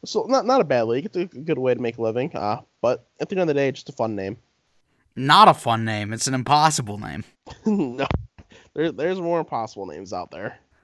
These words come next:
Speaker 2: Well, we'll find that for the next couple weeks then, so that I just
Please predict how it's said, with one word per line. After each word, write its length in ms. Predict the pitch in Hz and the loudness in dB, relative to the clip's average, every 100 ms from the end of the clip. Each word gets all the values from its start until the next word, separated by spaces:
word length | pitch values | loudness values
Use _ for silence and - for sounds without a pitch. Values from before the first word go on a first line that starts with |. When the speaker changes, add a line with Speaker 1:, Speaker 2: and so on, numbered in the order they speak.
| _ _ - | _ _ -2
Speaker 2:
Well, 380 | 127 139 135 - | 4 4 4 0
we'll 200 | 147 160 | 4 6
find 340 | 160 151 151 | 8 8 8
that 220 | 139 143 147 | 6 4 2
for 180 | 143 | 0
the 80 | 127 | 2
next 260 | 123 120 - | 2 2 2
couple 320 | 147 117 113 | 0 0 -2
weeks 280 | 117 113 - | -2 -2 0
then, 240 | 110 107 | 0 0
so 200 | - 120 | 0 0
that 320 | 113 110 107 | 2 4 4
I 100 | 113 | 2
just 360 | 107 101 - | -2 -4 -6